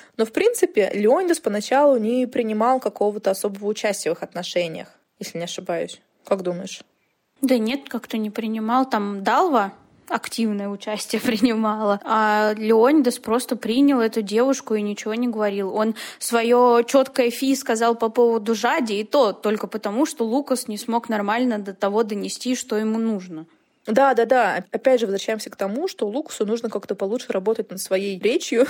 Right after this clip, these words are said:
Speaker 1: <laughs> и над донесением своих мыслей. Как-то, может быть, во-первых, готовить человека <laughs> к ним, во-вторых, как-то, наверное, более красиво это упаковывать и более логично. Единственное, что могу сказать, что Леонидас на самом деле начал вмешиваться в отношения Лукаса и Маизы потом.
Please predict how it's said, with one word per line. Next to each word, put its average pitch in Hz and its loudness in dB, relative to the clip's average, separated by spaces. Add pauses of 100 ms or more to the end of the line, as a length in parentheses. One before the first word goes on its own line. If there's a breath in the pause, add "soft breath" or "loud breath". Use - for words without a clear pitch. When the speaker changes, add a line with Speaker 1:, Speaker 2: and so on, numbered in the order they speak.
(120)
Speaker 1:
<laughs> - -18
и 226 0
над 214 2
донесением 247 0
своих 240 0
мыслей. 254 0
Как-то, - -10
может 196 -2
быть, 202 -6
во-первых, 247 4
готовить 311 2
человека 202 2
<laughs> - -20
к - -2
ним, 196 0
во-вторых, 202 0
как-то, - -4
наверное, 208 0
более 202 2
красиво 220 -4
это 214 0
упаковывать 190 0
и 190 -10
более 190 0
логично. 196 -2
Единственное, 240 0
что - -4
могу 208 -2
сказать, 247 2
что 214 2
Леонидас 226 2
на 220 -4
самом 196 0
деле 180 0
начал 196 -2
вмешиваться 196 -4
в 196 -10
отношения 190 -4
Лукаса 190 -8
и - -10
Маизы 220 0
потом. 185 -2